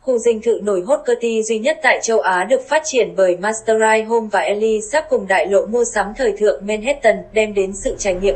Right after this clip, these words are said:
có một không hai cho gia chủ. Nằm tại vị trí cực tốt cho phong thủy hướng đông nam, nắng sớm và mát, có sông nước bao quanh, Lumiere Boulevard đảm bảo sự may mắn và thịnh vượng cho những ai sở hữu căn hộ tại đây. Đặc quyền tiện ích đẳng cấp được thiết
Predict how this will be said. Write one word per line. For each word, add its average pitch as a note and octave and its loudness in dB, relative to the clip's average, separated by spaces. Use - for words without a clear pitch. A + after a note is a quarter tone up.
có G3+ 2
một B3 0
không B3 -2
hai A3+ 0
cho A#3 -2
gia A3+ 0
chủ. G#3+ 2
Nằm A3 -4
tại F#3+ 0
vị F#3+ -6
trí G#3 -6
cực C4 -4
tốt D#4 4
cho A3+ -4
phong G#3 -2
thủy F#3+ 0
hướng F3+ -2
đông A#3+ -2
nam, A3 -2
nắng F#3+ -4
sớm G3+ 0
và A3 0
mát, C#4+ -4
có F#3+ 0
sông A#3 -2
nước D#4 -4
bao A3+ 0
quanh, A3 0
Lumiere G#3+ 2
Boulevard A3+ 0
đảm G#3 0
bảo F3+ 0
sự F#3+ -2
may A3+ -2
mắn G#3 -6
và A#3+ 0
thịnh F#3 -4
vượng G#3 2
cho A3+ -4
những G#3 -4
ai A3+ 0
sở F#3 0
hữu G3 -4
căn A#3+ -2
hộ G#3 -6
tại F#3+ -2
đây. A3+ 0
Đặc A3 -2
quyền G#3+ 0
tiện G#3+ 2
ích D#4 -10
đẳng A3 -2
cấp D4+ -2
được A3+ 0
thiết D4+ -4